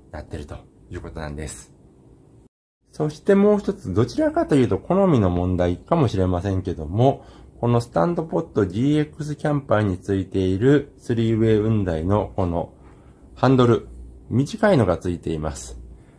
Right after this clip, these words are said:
ノーマルモデルのスタンドポットジーエックスエスのハンドルはもっと長くて細いということで、これはね、短くて太いハンドルがついてるので、まあ、握りやすさは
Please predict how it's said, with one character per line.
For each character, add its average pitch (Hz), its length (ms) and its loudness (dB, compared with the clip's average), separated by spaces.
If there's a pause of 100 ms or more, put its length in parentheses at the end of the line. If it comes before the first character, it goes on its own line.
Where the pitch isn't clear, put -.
(120)
ノ 175 200 4
ー - 20 4
マ 208 140 4
ル 202 60 2
モ 196 160 2
デ 185 140 2
ル 135 80 0
の 131 140 0
ス 120 60 -12
タ 147 120 2
ン 143 60 0
ド 139 80 -4
ポ 139 140 -4
ッ - 20 -4
ト - 180 -2
ジ 107 200 0
ー 110 60 0
エ - 40 0
ッ 113 120 -10
ク - 80 -10
ス - 140 -4
エ 101 80 0
ス - 140 -8
の 104 120 0
ハ 104 140 -4
ン 95 80 -2
ド 92 80 -2
ル 92 200 -2
は 92 200 0 (220)
も 104 100 -2
っ 113 100 -4
と 82 200 -6
長 101 320 0
く - 140 -10
て - 300 -4 (400)
細 95 300 2
い 87 60 0
と 73 160 -8 (240)
い 92 100 -4
う 95 100 -2
こ 92 120 -6
と 82 180 -8
で、 95 160 -4 (220)
こ 180 80 2
れ 208 80 4
は 196 160 4
ね、 190 240 -2 (200)
短 151 440 2
く - 80 -10
て 85 100 0
太 131 300 0
い 123 80 6
ハ 120 100 0
ン 117 80 2
ド 117 80 0
ル 117 80 0
が 110 140 -2
つ - 100 -6
い 107 140 -2
て 104 80 -4
る 110 100 0
の 87 180 0
で、 104 220 0 (340)
ま 90 120 0
あ、 - 20 2
握 117 200 2
り 202 200 0
や 190 140 4
す 185 120 -12
さ 131 140 0
は 156 300 0